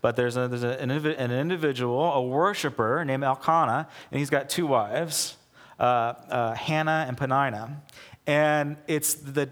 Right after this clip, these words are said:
it's the typical theme where, uh, Elkanah, the one that he loves,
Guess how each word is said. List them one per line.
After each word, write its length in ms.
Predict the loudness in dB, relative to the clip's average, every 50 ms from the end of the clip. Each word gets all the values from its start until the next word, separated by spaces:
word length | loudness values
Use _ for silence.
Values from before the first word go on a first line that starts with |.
| -6 -6
it's 180 | -6 -4 -4 -4
the 80 | -2 -2
typical 400 | -2 -2 -2 -2 0 0 0 -2
theme 420 | 0 -2 -2 0 -2 -2 -4 -6 -10 -14 -20 -16 -6
where, 480 | 0 2 4 4 4 4 2 0 0 0 0
uh, 320 | 2 2 2 2 0 -2 -2
Elkanah, 500 | -2 -2 -2 0 2 2 2 4 2 0
the 100 | 0 0
one 220 | 0 0 0 0 -2
that 100 | -4 -6
he 240 | -6 -4 -4 -4
loves, 540 | -2 0 2 2 4 2 2 -2 -4 -10 -12